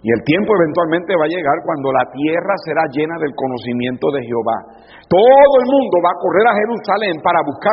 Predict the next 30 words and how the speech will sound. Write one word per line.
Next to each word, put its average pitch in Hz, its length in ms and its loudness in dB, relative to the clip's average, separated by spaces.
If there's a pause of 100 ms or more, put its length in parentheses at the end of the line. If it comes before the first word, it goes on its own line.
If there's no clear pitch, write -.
al 156 80 0
Rey 208 160 0
de 214 160 0
Reyes 226 240 0
y 165 240 -6
Señor 151 240 -4
de 175 160 -4
Señores. 135 460 0 (340)
Todos, 302 720 8 (100)
todos 269 400 8
un 269 160 -6
día 208 320 0
van 233 160 0
a 226 80 0
decir 233 400 -4
que - 80 2
el 160 80 0
Rey 285 240 4
de 277 120 2 (120)
ellos 247 320 2
es 208 60 -6 (100)
el 226 60 -14 (100)
Señor 269 340 2 (220)
Jesucristo. 277 720 2 (320)
Toda 440 320 8 (160)
lengua 262 240 0
va 233 160 4
a - 80 -4
confesar 202 560 0
que 175 80 0